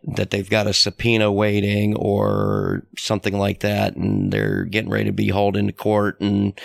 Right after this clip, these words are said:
they might end up going to jail and this and that. Y-, "We just need you to log in here with this information."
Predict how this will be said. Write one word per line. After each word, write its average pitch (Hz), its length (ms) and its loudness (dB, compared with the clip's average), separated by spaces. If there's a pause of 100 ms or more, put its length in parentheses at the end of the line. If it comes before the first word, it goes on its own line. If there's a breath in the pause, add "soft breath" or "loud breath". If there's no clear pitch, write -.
(360 loud breath)
they 101 100 0
might 104 320 0
end 107 220 0
up 107 160 -4
going 107 260 2
to 98 60 -2
jail 104 720 2
and 104 280 0
this 110 220 2
and 110 100 0
that. 110 280 0
Y-, 98 200 0
"We 110 200 0
just 101 180 0
need 107 220 0
you 104 80 2
to 101 80 0
log 104 360 2
in 107 220 2
here 107 260 2
with 104 200 0
this 107 240 0
information." 107 720 -2